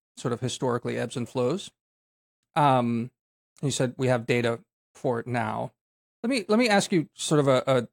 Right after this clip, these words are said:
a overall question before I drill into more of it. Um,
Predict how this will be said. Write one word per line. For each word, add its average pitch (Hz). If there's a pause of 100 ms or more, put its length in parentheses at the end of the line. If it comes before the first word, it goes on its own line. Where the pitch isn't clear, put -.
a 127 (360)
overall 131
question 123
before 113
I 117
drill 120
into 120
more 117
of 113
it. 104 (100)
Um, 135